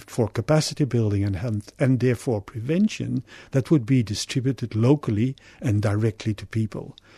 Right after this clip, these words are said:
We would have the coron-, the, the coronavirus test happen in those kinds of health centers,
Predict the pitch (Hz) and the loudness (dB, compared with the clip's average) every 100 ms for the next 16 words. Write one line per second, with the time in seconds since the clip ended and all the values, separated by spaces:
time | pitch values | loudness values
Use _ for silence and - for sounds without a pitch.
0 | - - 151 220 127 117 113 139 - - | -6 2 4 4 4 2 2 -2 -4 -6
1 | - 135 113 117 135 127 117 110 113 113 | 0 2 4 2 0 0 0 0 -2 0
2 | 107 101 117 147 127 - 120 113 - - | 0 0 0 2 0 -2 -6 -6 -8 -12
3 | - - 131 147 135 135 135 160 120 127 | -14 -6 -2 0 2 2 0 -2 -2 0
4 | 135 - 139 131 - - 160 175 - 104 | -2 -4 -2 -2 -4 -6 -4 -4 -4 -4
5 | - - | -6 -10